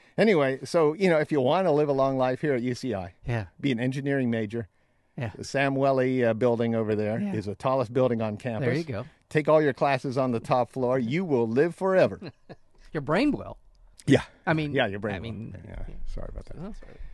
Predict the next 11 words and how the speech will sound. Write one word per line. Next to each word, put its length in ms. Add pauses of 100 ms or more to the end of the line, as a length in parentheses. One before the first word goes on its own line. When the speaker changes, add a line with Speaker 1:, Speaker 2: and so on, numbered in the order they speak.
(160)
Speaker 1:
Researchers 720
also 340
developed 380
a 80
new 240
regenerative, 840 (140)
regenerative 1040
way 360 (260)
to 80
remove 420
congenital 720